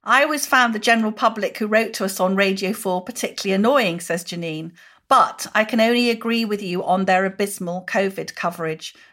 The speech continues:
No context, rarely any data to go along their doomsayer packages. As a relatively young person, I may be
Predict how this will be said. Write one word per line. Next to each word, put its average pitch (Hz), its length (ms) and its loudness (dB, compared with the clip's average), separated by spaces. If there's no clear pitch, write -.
No 226 260 4
context, 214 840 -2
rarely 254 440 4
any 233 200 2
data 208 360 -2
to 196 140 -10
go 190 240 4
along 190 260 2
their 175 160 2
doomsayer 190 720 0
packages. 170 680 -6
As 240 120 2
a 254 80 4
relatively 240 800 0
young 262 200 4
person, 170 600 -2
I 220 160 4
may 226 240 2
be 214 260 -2